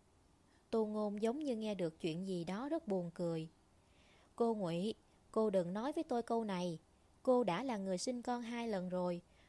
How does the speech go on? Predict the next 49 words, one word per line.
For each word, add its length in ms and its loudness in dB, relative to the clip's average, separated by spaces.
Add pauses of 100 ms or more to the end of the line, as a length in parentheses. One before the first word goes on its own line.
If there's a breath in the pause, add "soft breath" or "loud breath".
(100)
còn 220 -2
không 200 -4
phân 220 -4
biệt 220 0
được 280 0
hắn 260 -8
có 120 -2
thai 240 -4
thật 240 -2
hay 160 -6
giả 240 -2
sao? 420 -2 (800 loud breath)
Lúc 220 0
đó 480 0
Đường 200 0
Anh 220 -4
Nhạc 260 -2 (100)
trừ 280 4
mang 160 -4
cái 100 0
bụng 220 0
lớn 240 0
ra 340 -2 (300 loud breath)
thì 200 -2
mọi 260 -2
hành 220 -4
động 200 -2
khác. 260 -2 (500 loud breath)
Lúc 200 4
hắn 260 -4
ngã 220 -2
xuống, 380 2 (220)
đứng 280 0
lên, 360 0 (180)
ngồi 220 0
xổm, 420 -2 (340 loud breath)
có 120 0
chỗ 300 4
nào 300 0
giống 220 0
hành 240 -4
động 220 -2
của 80 -4
một 220 -4
phụ 180 0
nữ 220 0
có 160 -4
thai 300 -4
chứ?" 300 4